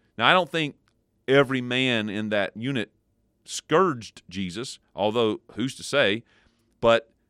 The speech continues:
they brought 'em all out to watch it. They made an example of Jesus to the entire group. I mean, that's, that's a, that's a detail that, again, it's one of those oddities or details that sometimes we overlook, but man, there was such a cruelty to these guys.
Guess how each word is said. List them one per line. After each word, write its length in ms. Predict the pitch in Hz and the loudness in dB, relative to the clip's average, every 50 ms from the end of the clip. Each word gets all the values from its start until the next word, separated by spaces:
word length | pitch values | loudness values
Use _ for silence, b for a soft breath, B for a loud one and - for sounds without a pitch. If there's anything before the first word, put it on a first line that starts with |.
| _ _ | _ _
they 120 | - 123 | -4 -2
brought 240 | 123 120 156 165 156 | 0 2 2 2 2
'em 100 | 139 127 - | 0 -2 -2
all 220 | 117 135 143 151 147 | -2 0 0 2 2
out 220 | 135 135 - - - | 0 -2 -4 -6 -10
to 100 | - 98 | -14 -12
watch 380 | 85 90 101 107 117 - - | -6 -4 -4 -4 -4 -6 -12
it. 100 | - - | -12 -4
They 160 | 101 139 175 | -2 -2 -2
made 480 | 180 151 139 139 156 180 185 185 180 - - | -2 -2 -2 0 0 0 -2 -4 -8 -6 -6
an 140 | 117 117 117 | -6 -6 -6
example 640 | 107 98 95 92 104 110 131 139 - 98 92 87 | -8 -10 -8 -8 -6 -6 -6 -6 -8 -8 -8 -8
of 120 | 85 82 | -8 -10
Jesus 520 | 80 85 87 87 78 76 80 78 - - - _ _ _ _ _ _ _ _ _ _ _ _ _ | -10 -10 -10 -10 -10 -12 -12 -14 -14 -16 -18 _ _ _ _ _ _ _ _ _ _ _ _ _
to 120 | - 120 117 | -6 -6 -4
the 140 | 104 104 101 | -4 -4 -6
entire 600 | 98 92 - - - - 113 131 139 135 117 104 | -6 -8 -10 -14 -10 -4 -4 -2 -2 -2 -4 -6
group. 440 | 92 92 104 117 120 92 - - - - _ _ _ _ _ _ _ _ _ - | -8 -8 -8 -8 -8 -10 -12 -16 -20 -20 _ _ _ _ _ _ _ _ _ -8
I 60 | 107 | -6
mean, 260 | 123 127 120 113 - _ _ _ _ _ _ _ _ _ _ _ _ _ _ | -4 -4 -4 -4 -6 _ _ _ _ _ _ _ _ _ _ _ _ _ _
that's, 220 | 131 143 143 - - | -2 -2 -2 -4 -6
that's 220 | - 151 196 - 220 | -6 -6 -4 -4 -6
a, 60 | 190 | -6
that's 280 | 117 - 180 190 - | -4 -2 -4 -2 -2
a 40 | 175 | -6
detail 540 | 156 139 120 175 196 180 - 165 143 135 127 | -8 -6 -4 -6 -6 -4 -4 -2 -2 0 0
that, 120 | 120 120 | -2 -4
again, 340 | 117 110 110 117 165 196 180 143 | -6 -6 -8 -8 -6 -4 -4 -6
it's 80 | - 143 | -6 -6
one 140 | 160 175 | -6 -4
of 120 | 175 151 139 | -2 -4 -4
those 100 | - - _ _ _ _ _ _ _ _ _ _ _ _ _ | -6 -12 _ _ _ _ _ _ _ _ _ _ _ _ _
oddities 600 | 113 131 147 160 165 151 - 170 165 160 135 113 | -2 0 0 0 -2 -4 -6 -8 -6 -6 -4 -4
or 120 | 110 101 | -4 -4
details 540 | 101 110 110 131 131 - - 147 135 131 120 | -4 -4 -8 -10 -10 -6 -4 -2 -2 -2 -2
that 260 | 110 107 95 - _ | -2 -4 -4 -4 _
sometimes 340 | - 131 135 156 139 139 120 | -12 -10 -6 -6 -6 -6 -6
we 140 | 110 117 113 | -8 -6 -4
overlook, 540 | 113 123 123 104 107 98 101 123 143 - 170 | -2 -2 -4 -4 -4 -4 0 0 0 -2 -4
but 120 | - - | -10 -12
man, 280 | 98 123 156 170 151 131 | -8 -8 -6 -6 -6 -4
there 100 | 156 202 | -4 -4
was 180 | 214 220 170 | -2 -4 -6
such 300 | - - 202 190 - - | -4 -4 -4 -4 -4 -6
a 80 | 131 107 | -10 -10
cruelty 640 | 104 - - - 123 151 180 226 226 - - - 95 | -8 -10 -10 -4 -2 -2 -2 -2 -4 -8 -8 -10 -10
to 100 | 82 85 76 | -10 -10 -10
these 200 | 82 80 73 - | -12 -12 -12 -12
guys. 440 | 82 71 60 - - - - - | -12 -12 -12 -12 -18 -20 -20 -20